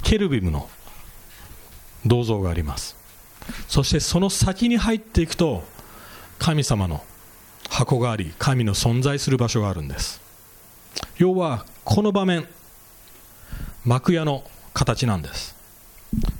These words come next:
命の木、要は命の木っていうものは本来の私たちの人生の姿、パラダイスです。本来あるべき姿。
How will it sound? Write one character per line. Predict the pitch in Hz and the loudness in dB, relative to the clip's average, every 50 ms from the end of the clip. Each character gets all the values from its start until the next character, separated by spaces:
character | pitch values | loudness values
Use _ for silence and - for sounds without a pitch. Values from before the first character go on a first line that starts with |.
| - - | -2 0
命 | 147 143 156 139 - - | 2 2 2 2 2 0
の | 123 110 | 0 2
木、 | - - 113 117 - - - - - | 2 2 0 0 -2 -6 -14 -2 0
要 | 139 135 | 2 2
は | 143 127 120 | 2 2 2
命 | 170 180 214 202 - 190 | 2 2 2 2 2 0
の | 156 | 2
木 | 147 - 185 | 2 2 0
っ | 175 | 0
て | - 147 | 2 0
い | 131 123 | 2 2
う | 117 | 2
も | 117 120 | 2 2
の | 110 113 | 2 2
は | 120 127 120 101 - - - - - - | 2 0 0 -2 -4 -10 -16 -18 -12 -8
本 | - - - 170 175 170 | -2 0 2 2 4 2
来 | 147 131 117 | 2 2 2
の | 101 95 | 2 2
私 | 98 113 - - 170 170 - - | 2 2 2 2 2 2 2 0
た | 151 123 | 0 0
ち | - - 101 | 0 0 0
の | 87 78 - - - - - - - - - | -2 -2 -4 -8 -16 -20 -20 -20 -20 -14 -4
人 | - 123 127 123 | 0 0 2 2
生 | 113 - 104 | 2 0 0
の | 87 85 | 0 -2
姿、 | - - 104 98 90 - 76 69 - - - - | 0 0 0 0 0 -2 -4 -6 -8 -12 -2 0
パ | - 147 | 2 2
ラ | 131 120 | 2 0
ダ | 92 87 80 | -2 -4 -4
イ | |
ス | - - 82 | -2 -2 -2
で | 73 67 | -2 -2
す。 | - - - - - - - - - - - - - | -4 -4 -6 -8 -10 -12 -14 -18 -20 -20 -18 -10 -2
本 | - 143 208 226 226 | 0 2 4 4 4
来 | 208 185 151 | 2 2 2
あ | 143 143 | 0 2
る | 135 | 2
べ | 113 110 | 2 0
き | - - | 0 -2
姿。 | - - 87 82 - - - - | 0 0 0 0 -2 -4 -4 -6